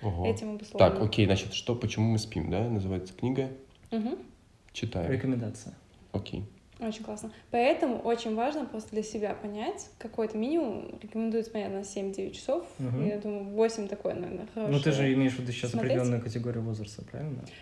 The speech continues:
Speaker 2: Ну, для нас сейчас.
Speaker 3: Да,
Speaker 2: Я бы
Speaker 3: окей.
Speaker 1: Мгм.
Speaker 2: сказала, что это
Speaker 1: Мгм.
Speaker 2: такое
Speaker 1: Ну, кстати,
Speaker 2: нормальное.
Speaker 1: интересно, что когда вот я читаю где-то эту рекомендацию, где-то ее встречаю, никогда я не видел пометки про возраст, что типа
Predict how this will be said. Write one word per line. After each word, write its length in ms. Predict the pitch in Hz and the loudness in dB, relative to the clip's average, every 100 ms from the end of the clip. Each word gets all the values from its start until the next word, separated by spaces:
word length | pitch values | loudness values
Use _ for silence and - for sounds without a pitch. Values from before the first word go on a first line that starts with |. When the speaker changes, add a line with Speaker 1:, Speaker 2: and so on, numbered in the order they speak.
| - | 2
Speaker 2:
Ну, 300 | 269 339 311 | 6 6 6
для 160 | 226 240 | 4 2
нас 320 | 202 - - | 0 -4 -10
сейчас. 480 | - 175 135 - - 135 | -12 -10 -10 -12 -12 -6
Speaker 3:
Да, 320 | 117 104 - - | -2 -2 -6 -6
Speaker 2:
Я 80 | |
бы 40 | 104 | 0
Speaker 3:
окей. 100 | 104 | 2
Speaker 1:
Мгм. 200 | 104 117 | 4 2
Speaker 2:
сказала, 400 | 101 104 - 220 | 2 -2 -6 -10
что 220 | - - | -12 -12
это 260 | 220 - - 226 220 - - - - - - | -12 -12 -12 -12 -16 -20 -20 -20 -20 -20 -4
Speaker 1:
Мгм. 120 | 104 | -2
Speaker 2:
такое 220 | 101 110 113 | 0 0 0
Speaker 1:
Ну, 220 | 107 107 | 2 2
кстати, 140 | 240 | 4
Speaker 2:
нормальное. 140 | 160 151 | 6 6
Speaker 1:
интересно, 420 | 147 175 185 113 | 8 6 6 2
что 160 | - 110 | 2 2
когда 240 | 107 110 | 6 8
вот 160 | 107 107 | 8 6
я 100 | 104 | 2
читаю 520 | - 110 110 101 87 | 4 4 6 6 4
где-то 280 | 92 101 104 | 2 4 4
эту 200 | 98 101 | 2 2
рекомендацию, 640 | 104 117 135 214 247 - | 4 4 4 4 2 0
где-то 220 | 98 95 95 | 0 2 2
ее 140 | 92 | 2
встречаю, 400 | - 107 - 82 | 2 2 4 6
никогда 480 | 98 110 135 127 87 | 6 4 6 8 8
я 100 | 90 | 6
не 120 | 95 98 | 4 6
видел 260 | 110 92 | 4 2
пометки 680 | 85 90 147 - - 98 - - - - - - - | 2 4 4 2 0 -2 -2 -12 -20 -18 -14 -8 2
про 120 | 104 | 4
возраст, 360 | 90 80 - | 6 4 0
что 100 | - | 0
типа 380 | 101 110 85 - | 4 4 4 0